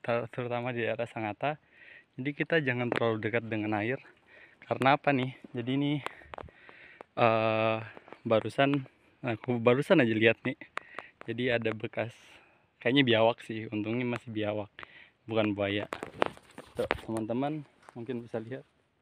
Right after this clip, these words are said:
ada bekas jalan kaki tuh ke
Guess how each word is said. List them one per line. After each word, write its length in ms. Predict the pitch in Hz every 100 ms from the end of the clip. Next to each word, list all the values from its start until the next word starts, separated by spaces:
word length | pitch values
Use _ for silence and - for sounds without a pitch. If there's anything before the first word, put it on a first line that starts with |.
| - _ _ _ _ _ -
ada 160 | 117
bekas 320 | 117 120 120 120
jalan 320 | 117 120 127
kaki 320 | 120 - 120 -
tuh 80 | 123 127 _ _ _ _ _ _ _ _ _ _ _ _ _ - _ _ _ _ _ _ _ _ _ _
ke 80 | _